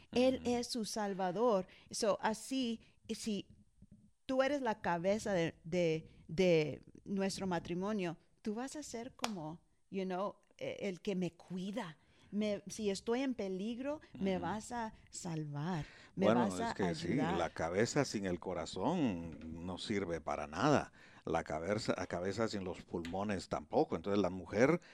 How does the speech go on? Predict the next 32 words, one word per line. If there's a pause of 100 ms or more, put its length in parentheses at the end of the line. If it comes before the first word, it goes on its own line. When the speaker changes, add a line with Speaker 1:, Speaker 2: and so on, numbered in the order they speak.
(160)
Speaker 2:
no
es
una
basura.
Y
dice
que
nos
sujetemos
los
unos
a
los
otros (300)
y
está
estableciendo,
por
ejemplo, (200)
es
que
hay
mujeres (440)
que
va-,
quieren
sujetarse
al
marido
de
alguien
más